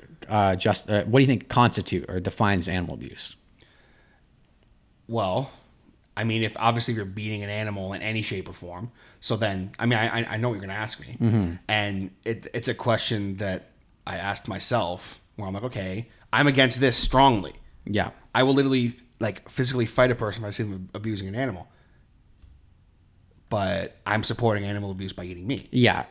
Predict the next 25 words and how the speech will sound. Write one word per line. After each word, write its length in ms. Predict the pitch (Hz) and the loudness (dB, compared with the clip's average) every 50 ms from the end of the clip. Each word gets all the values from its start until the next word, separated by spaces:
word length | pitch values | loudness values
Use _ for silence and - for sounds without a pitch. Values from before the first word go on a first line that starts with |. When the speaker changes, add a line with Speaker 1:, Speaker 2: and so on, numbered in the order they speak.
| - - | -6 -4
Speaker 1:
So 320 | - - 127 113 110 117 - | 0 4 6 6 6 6 4
a 60 | 117 | 4
lot 180 | 113 117 131 135 | 6 6 6 6
of 60 | 127 | 4
people 260 | 139 - 123 120 107 | 2 2 4 4 6
won't 280 | 101 110 110 113 120 120 | 6 8 8 6 6 4
even 240 | 117 110 104 107 101 | 4 2 4 2 2
acknowledge 540 | 92 87 101 98 101 104 107 107 104 95 | 2 2 4 4 6 6 6 4 2 2
that 320 | 95 95 90 95 - - - - | 2 2 2 2 0 -4 -4 -4
Speaker 2:
Yeah. 240 | 113 95 82 - 123 - | -4 -4 -4 -6 -10 -14
Speaker 1:
the 460 | - - - 101 101 101 98 101 95 | -14 -12 -12 -10 -8 -6 -4 -4 -2
industry 540 | 92 101 98 98 95 87 - - 107 98 98 | -2 0 0 0 2 0 0 2 2 2 0
is 360 | - - - 98 101 - - | 0 0 -2 0 0 0 0
abuse. 640 | 107 98 80 - 95 104 123 165 190 - - - - - - _ _ _ _ _ _ _ _ _ _ - | -2 -2 0 2 4 6 6 6 4 4 0 -2 -2 -6 -14 _ _ _ _ _ _ _ _ _ _ -4
And 220 | 107 107 107 104 95 | 0 2 2 2 2
if 180 | 104 92 - - | 0 -2 -2 0
there 300 | 113 120 131 139 143 147 143 123 - 113 107 | 2 4 4 4 2 0 -2 -6 -8 -8 -6
was 160 | 104 101 98 | -4 -4 -2
a 40 | 110 | -4
cow 300 | - - - 110 117 110 | -2 0 2 2 2 2
in 80 | 104 95 | 2 0
front 240 | - - 104 98 90 | -2 -4 -4 -4 -4
of 60 | 87 | -6
you 160 | 90 - - - _ _ _ _ _ _ _ - | -8 -10 -14 -16 _ _ _ _ _ _ _ -8
and 420 | 101 95 90 87 87 85 85 - | -6 -4 -4 -2 -4 -4 -6 -8